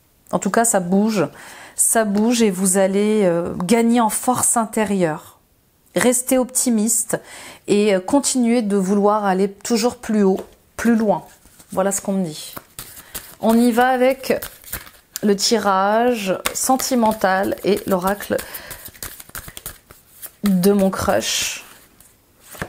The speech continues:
La séduction, méluisant plein la vue. <laughs> Méluisant plein la vue.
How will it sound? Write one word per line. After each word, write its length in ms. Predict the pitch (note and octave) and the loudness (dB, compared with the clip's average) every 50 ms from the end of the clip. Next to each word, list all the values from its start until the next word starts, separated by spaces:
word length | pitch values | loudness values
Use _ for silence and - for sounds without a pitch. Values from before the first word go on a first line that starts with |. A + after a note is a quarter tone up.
| - - - - - - _ _ _ _ _ - - | -14 -14 -12 -12 -12 -14 _ _ _ _ _ -6 -2
La 140 | F#3+ G3+ G3+ | 0 0 2
séduction, 720 | - - C#4 B3 A3 B3 B3 B3 - - - G#3+ G3+ - - - | 2 0 0 0 0 0 -2 -2 -2 -2 -2 -2 -2 -2 -4 -2
méluisant 880 | G3+ G#3 A3+ B3 B3+ A#3+ A#3+ A#3 A#3 A3+ G#3+ G#3 A3 A3 B3 B3+ - - _ | 0 2 4 4 4 2 2 2 0 0 0 0 0 0 -2 -4 -10 -14 _
plein 220 | - A#3 A3 A3 A3 | -2 0 0 2 2
la 180 | G#3 F#3+ F#3 | 2 0 0
vue. 400 | F#3 F3 D#3 D#3 - - - - _ - F#3 - - | -2 -4 -8 -12 -16 -20 -20 -20 _ -20 -20 -6 -2
<laughs> 80 | - A#3 A3+ A#3 - B3 B3+ - - - - - - C4 B3+ - - - - - - - - - _ _ _ - - _ _ - - - - - G3 - F#3 F#3 F#3+ G3 - - - - - - - - - - - _ - | 0 0 0 -2 -4 -6 -6 -6 -6 -8 -6 -6 -6 -8 -6 -8 -8 -10 -10 -10 -10 -12 -12 -12 _ _ _ -20 -20 _ _ -20 -18 -14 -12 -10 -10 -10 -10 -8 -8 -8 -10 -10 -12 -12 -14 -16 -18 -18 -20 -20 -18 _ 0
Méluisant 580 | G#3 A#3+ E4 F4 D#4+ D#4 D4+ D4 C4 D4 D#4 D#4 | 2 2 4 4 4 2 2 4 4 2 2 2
plein 280 | D#4 - C#4 C4 C4 | 2 2 2 2 2
la 180 | B3 A#3+ A#3 A3+ | 2 2 0 0
vue. 520 | A3 G3+ G3+ F#3 G3 - - - - - | 0 -2 -2 -4 -4 -6 -8 -8 -10 -12